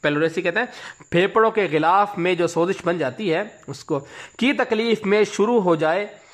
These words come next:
अगर मरीज कहे पहले जोड़ों के दर्द थे वो ठीक हो जाने पर ये मर्ज प्लोरेसी यानी फेफड़ों के गिलाफ की सोजिश शुरू हो गई तो लाजमन अब्रोटिनम ही इस मरीज की, अम,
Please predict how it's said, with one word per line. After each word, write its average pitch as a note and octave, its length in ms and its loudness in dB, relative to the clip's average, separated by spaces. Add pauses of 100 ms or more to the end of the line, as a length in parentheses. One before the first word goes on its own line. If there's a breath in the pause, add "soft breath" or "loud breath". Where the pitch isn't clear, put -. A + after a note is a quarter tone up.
(200 loud breath)
अगर B3 280 2
मरीज B3+ 400 -2
कहे A3+ 380 4 (180)
पहले A3 380 2
जोड़ों G3+ 380 4
के G#3 260 2
दर्द G3+ 400 0
थे G3 260 2
वो F#3 220 2
ठीक F#3 320 -4
हो F#3+ 160 2
जाने F3 360 0
पर F3+ 240 0
ये E3+ 240 0
मर्ज F#3 340 0 (600 loud breath)
प्लोरेसी F#3 640 0
यानी F#3 240 2 (140)
फेफड़ों F3 360 0
के F3+ 160 0
गिलाफ D#3 380 0
की F3 80 -2
सोजिश E3+ 420 0
शुरू G#3 220 2
हो E3 180 4
गई D3+ 240 -2 (580 loud breath)
तो F3+ 100 2
लाजमन G3+ 540 2
अब्रोटिनम F#3 680 0
ही E3+ 260 0
इस G3+ 200 -2 (260)
मरीज D#3 460 0
की, F3 140 -2
अम, D3 680 -4